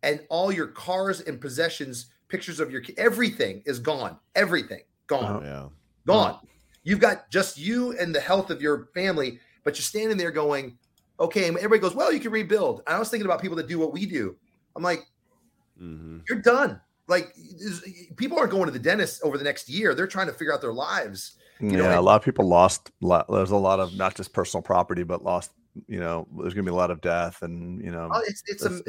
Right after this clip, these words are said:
Speaker 2: it's
Speaker 1: a
Speaker 2: really
Speaker 1: mess.
Speaker 2: bad.
Speaker 1: And I'm only thinking of our industry, you know, like, think of how many dentists are in Fort Myers that they've got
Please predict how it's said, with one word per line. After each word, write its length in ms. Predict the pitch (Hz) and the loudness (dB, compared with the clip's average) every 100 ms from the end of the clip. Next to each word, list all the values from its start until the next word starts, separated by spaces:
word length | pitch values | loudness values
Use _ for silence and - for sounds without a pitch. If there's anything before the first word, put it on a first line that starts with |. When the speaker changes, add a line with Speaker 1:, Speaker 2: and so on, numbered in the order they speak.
| - | -10
Speaker 2:
it's 60 | - | -2
Speaker 1:
a 60 | |
Speaker 2:
really 180 | 101 95 | 0 0
Speaker 1:
mess. 100 | 90 | 2
Speaker 2:
bad. 320 | 85 85 87 - _ _ _ | 2 2 0 -8 _ _ _
Speaker 1:
And 80 | 151 | -2
I'm 100 | 202 | 2
only 120 | 254 214 | 4 4
thinking 180 | 208 170 | 2 0
of 80 | |
our 200 | 160 226 | 2 2
industry, 380 | 220 139 - 135 | 0 -4 -8 -8
you 80 | 127 | -4
know, 100 | 139 | -2
like, 160 | 139 - | -2 -4
think 120 | 175 | -6
of 60 | |
how 60 | 165 | -4
many 140 | 165 123 | -6 -4
dentists 320 | - 165 - | -6 -6 -6
are 80 | 135 | -6
in 60 | 113 | -4
Fort 180 | 135 | -6
Myers 260 | 127 165 156 | -4 -4 -4
that 160 | 117 107 | -8 -14
they've 100 | |
got 140 | 127 | -6